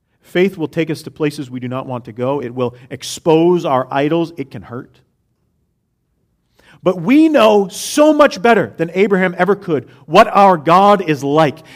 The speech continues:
And we know so much better than Abraham ever could the kinds of things God calls us to do, because we know God not through some sporadic voices from heaven. We know God through Jesus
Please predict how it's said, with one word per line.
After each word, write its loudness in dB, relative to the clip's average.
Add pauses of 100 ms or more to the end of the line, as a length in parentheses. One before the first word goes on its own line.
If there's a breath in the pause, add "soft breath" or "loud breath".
(100)
And -6
we 0
know 2
so 2
much 2
better 4
than -2
Abraham 0
ever 2
could -2
the 0
kinds 2
of -8
things -2
God 2
calls -2
us -8
to -18
do, -2 (200 loud breath)
because 0
we 2
know 6
God 2
not 2
through -4 (240 loud breath)
some 0
sporadic 2
voices 2
from -8
heaven. -4 (280 soft breath)
We 6
know 6
God 0
through -12
Jesus -12